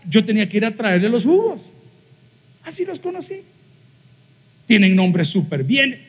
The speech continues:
Y de repente, alguien que venía de visita, recibe un-, unos hermanos de Italia en el culto de las nueve de la mañana, seis de ellos. Saludándonos estábamos y, "Hey, pastor", me dijo, "por cierto, mire, y, y todavía están aquellos jugos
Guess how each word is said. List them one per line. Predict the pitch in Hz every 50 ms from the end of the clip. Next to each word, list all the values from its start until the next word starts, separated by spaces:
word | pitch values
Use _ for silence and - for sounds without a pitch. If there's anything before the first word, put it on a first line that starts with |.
| - _ - -
Y | 330
de | 381 381
repente, | 403 392 - - 349 349 370 - 359 330 - _ _ -
alguien | - 190 233 233 262 247 214
que | 208 214
venía | 190 185 202 254 254 220
de | 196
visita, | 185 190 - 294 277 202 185 254 233
recibe | - 156 143 131 151 202 202 208
un-, | 196 185
unos | 180 180 180 170
hermanos | 180 190 208 208 180
de | 170
Italia | 170 151 - 269 269 277 254
en | 214
el | 180 160
culto | 147 196 190 185 190
de | 175
las | 170 156
nueve | 175 180
de | 180
la | 175 175
mañana, | 180 202 269 302 277 254 247 226 - - - _ _ _ _ _ _
seis | - - - 170 160 147
de | 165 190 233
ellos. | 254 247 254 220 - - - - _ _ _ _ _ _ _ _ _ _ _ _ _ _ _ _ _ _ _ _ - _ _ - - -
Saludándonos | - - 226 202 196 220 240 233 208 202 180
estábamos | 185 170 - 285 302 311 277 254 185
y, | 220 196 170 - - - _ _ _ _ _ _ _ _ _ -
"Hey, | 147 - 208
pastor", | - - - - 208 208
me | 220 208
dijo, | 190 185 151
"por | 185 156
cierto, | 147 233 220 175 185
mire, | 202 226 208 - - - - -
y, | 202 202 - - - _ - _ _
y | - 180 151
todavía | 175 165 151 185 202 175
están | 175 160 196 180
aquellos | 180 175 170 185 185 165 147
jugos | 196 202 190 180 170 160 147 - -